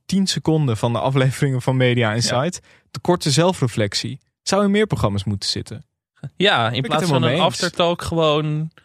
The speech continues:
Speaker 2: gewoon een minuutje napraten met een van hoe vonden jullie daar zelf eigenlijk dat het ging?
Speaker 1: Ja, hij zegt ook al, eh,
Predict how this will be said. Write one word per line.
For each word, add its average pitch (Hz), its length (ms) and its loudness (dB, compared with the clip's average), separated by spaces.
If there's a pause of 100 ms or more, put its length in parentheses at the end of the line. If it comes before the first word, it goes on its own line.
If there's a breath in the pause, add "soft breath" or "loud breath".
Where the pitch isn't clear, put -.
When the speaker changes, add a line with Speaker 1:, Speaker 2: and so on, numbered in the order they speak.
(420 soft breath)
Speaker 2:
gewoon 151 220 0
een 156 80 2
minuutje 151 500 0
napraten 143 560 0
met 131 120 -2
een 131 140 2
van 131 100 -2
hoe 131 120 0
vonden 143 260 -4
jullie 156 180 0
daar 113 120 -2
zelf 156 220 0
eigenlijk 110 340 -4
dat 104 100 -6
het - 80 -12
ging? 101 240 -4
Speaker 1:
Ja, 151 300 0 (260)
hij 147 140 0
zegt 156 240 0
ook 156 180 0
al, 135 300 2
eh, 123 260 0